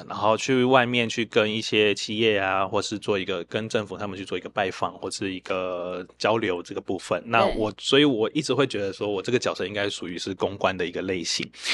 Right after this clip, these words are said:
Speaker 1: 那所以就是我，我会常常去跟一些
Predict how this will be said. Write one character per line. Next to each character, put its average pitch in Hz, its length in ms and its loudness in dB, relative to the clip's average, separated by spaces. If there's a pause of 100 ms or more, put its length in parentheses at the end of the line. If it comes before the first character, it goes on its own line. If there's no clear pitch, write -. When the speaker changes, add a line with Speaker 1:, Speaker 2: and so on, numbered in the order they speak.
(240)
Speaker 1:
那 113 280 6 (280)
所 139 120 6
以 131 140 8
就 127 100 2
是 131 160 4
我， 98 320 2
我 - 40 2
会 127 120 6
常 110 200 -4
常 104 240 4
去 - 200 -2
跟 104 160 0
一 101 60 -6
些 98 580 2